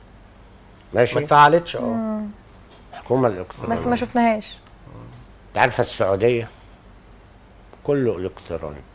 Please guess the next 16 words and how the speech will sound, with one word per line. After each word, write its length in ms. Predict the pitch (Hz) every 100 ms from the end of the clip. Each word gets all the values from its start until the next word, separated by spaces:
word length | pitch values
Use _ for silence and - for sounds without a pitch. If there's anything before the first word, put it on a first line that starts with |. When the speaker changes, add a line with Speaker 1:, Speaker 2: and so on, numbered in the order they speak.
| - - - -
Speaker 3:
مم. 200 | 240 233 220 226 - -
Speaker 1:
فرق 320 | - 107 - 107
بينهم 480 | 104 139 123 107
وبيننا 600 | 104 98 117 135 127 113 - -
في 80 | -
التقنية 720 | - - 107 - 110 139 143
الأمنية 680 | 123 104 101 110 131 135 117
مية 220 | 123 151
سنة. 540 | - - - 113 90 67 - - - - - - - - -
Speaker 2:
ليش؟ 380 | - 123 131 -
سياسة 340 | - - 143 -
الشباك 420 | 135 135 123 151
الواحد، 360 | 123 120 143 113
Speaker 1:
مية 240 | 170 190
Speaker 2:
آه، 220 | 131 123 120
Speaker 1:
ساعة. 240 | 175 -